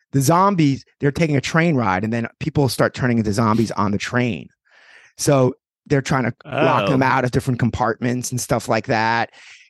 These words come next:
Speaker 1: It's like, it's kinda like Die Hard, or it's like a Die Hard with zombies, 'cause it's in the c-, claustrophobic
Speaker 2: Oh.
Speaker 1: environment and stuff. Um, and I'm like, "They have to make this into a movie in America." And I,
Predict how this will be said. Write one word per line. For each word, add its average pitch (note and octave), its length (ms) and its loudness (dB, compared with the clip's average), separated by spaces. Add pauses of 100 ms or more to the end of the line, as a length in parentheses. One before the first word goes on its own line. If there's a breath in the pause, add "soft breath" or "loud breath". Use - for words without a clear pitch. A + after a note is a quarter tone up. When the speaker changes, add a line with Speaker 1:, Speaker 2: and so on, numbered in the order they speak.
Speaker 1:
It's D#3 220 0
like, F3+ 160 2
it's G3+ 120 -4
kinda G3+ 220 2
like D3 240 0
Die C3 260 2
Hard, C3+ 440 2
or F#2+ 260 -2 (480 soft breath)
it's D3+ 100 -2
like D#3 100 2
a D3 60 4
Die D#3 220 2
Hard C#3+ 260 2
with A#2+ 140 -2
zombies, F2+ 500 -4
'cause C3 140 -2
it's C#3 120 -4
in D3 100 0
the C3 140 0 (180)
c-, D3 100 0 (120)
claustrophobic C3 600 0
Speaker 2:
Oh. A#2 220 2
Speaker 1:
environment G#2+ 460 2
and E2+ 100 -6
stuff. D2+ 440 -4 (500 loud breath)
Um, C3+ 280 4
and C#3 120 2
I'm C3+ 100 2
like, A#2+ 160 -2
"They D#3 220 4
have C3+ 240 0
to - 80 -6
make F2 200 0
this F#2+ 160 -6
into F#2+ 180 -4
a F2 40 -2
movie F#2 280 -4
in D#2+ 60 -4
America." F2+ 460 0
And D2+ 100 -6
I, D2+ 100 -6